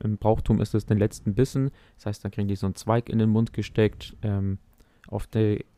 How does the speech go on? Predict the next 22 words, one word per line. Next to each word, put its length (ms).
Einschussstelle 760
wird 140
auch 140
nochmal 240
ein 40
Zweig 260
draufgelegt 680
und 240
der 320
Schütze 360
bekommt 440
dann, 180
ähm, 280
auch 140
noch 160
einen 140
Zweig 340
in 100
seinen 200
Hut. 260
So 380
als 360